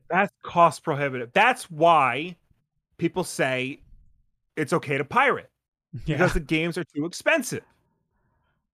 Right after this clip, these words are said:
Speaker 2: Uh, uh,
Speaker 1: That's, that's games preservation right there. If they're cost prohibitive to buy these games, then yeah, what do you expect peop-, people are gonna do?
Speaker 2: I, I, I don't think I saw a si-, N sixty-four game with a box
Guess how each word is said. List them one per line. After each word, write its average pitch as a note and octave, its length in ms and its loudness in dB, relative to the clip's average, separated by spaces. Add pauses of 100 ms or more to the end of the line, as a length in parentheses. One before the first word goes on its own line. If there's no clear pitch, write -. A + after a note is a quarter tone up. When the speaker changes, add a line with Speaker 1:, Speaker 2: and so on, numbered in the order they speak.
(120)
Speaker 2:
Uh, - 60 -8
uh, - 20 -8 (240)
Speaker 1:
That's, B3 440 2 (120)
that's G3 500 2
games C4+ 320 0
preservation D#3+ 640 0
right D3+ 180 -2
there. E3 240 0
If F3+ 140 -6
they're F#3+ 120 0
cost A#3 380 0
prohibitive G#3 500 2
to D#3 60 -14
buy G3 300 0
these G3+ 260 -6
games, G3+ 460 -4 (260)
then G3+ 220 -4
yeah, G3+ 240 6
what C#3+ 160 -2
do G3+ 60 -2
you A3 60 -2
expect A3+ 380 -2
peop-, G3+ 140 -12 (200)
people D#3 220 -4
are C#3+ 60 -2
gonna C3+ 160 -4
do? G#2 220 -10 (1500)
Speaker 2:
I, F3 240 2 (140)
I, E3 400 -2
I D#3+ 40 0
don't A3+ 160 -2
think F3 140 -4
I C#3+ 80 0
saw C3 880 -2
a A2+ 60 -6
si-, E3 240 -6
N C#3+ 160 -2
sixty-four C3+ 420 -4
game A#2 340 -6
with A#2+ 360 -2
a C#3 80 -2
box A#2 420 -4